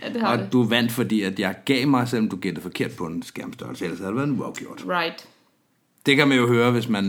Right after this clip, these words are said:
Speaker 2: lytter til afsnittet, at det var en gave til dig.
Speaker 1: Ja, ja.
Speaker 2: Jeg
Speaker 1: Nå.
Speaker 2: hiver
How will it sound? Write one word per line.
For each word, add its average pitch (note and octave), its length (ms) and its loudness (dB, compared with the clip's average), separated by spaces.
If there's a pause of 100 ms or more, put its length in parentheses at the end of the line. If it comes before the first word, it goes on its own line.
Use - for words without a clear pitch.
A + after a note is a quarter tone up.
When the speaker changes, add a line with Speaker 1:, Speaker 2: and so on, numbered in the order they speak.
Speaker 2:
lytter A2 200 0
til G#2 120 -4
afsnittet, F#2 400 -2
at E2 140 -6
det G2 80 -4
var F2+ 140 0
en F2 140 -4
gave F2+ 240 -4
til F#2 140 -6
dig. C#2 220 -6
Speaker 1:
Ja, G#3 240 -2
ja. E3 160 -6 (1120)
Speaker 2:
Jeg F#3+ 340 4
Speaker 1:
Nå. F3+ 60 6
Speaker 2:
hiver D#3 320 6